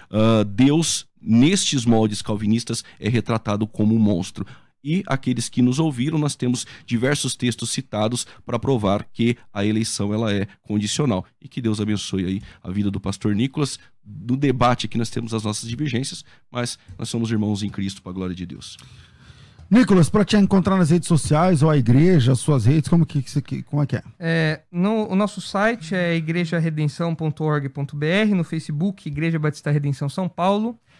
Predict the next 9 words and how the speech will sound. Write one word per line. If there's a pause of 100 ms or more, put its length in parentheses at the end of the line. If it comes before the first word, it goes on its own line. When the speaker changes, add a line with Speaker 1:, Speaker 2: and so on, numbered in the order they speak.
(160)
Speaker 3:
ah,
no
Instagram
também,
tem
lá
Igreja,
Igreja
Redenção,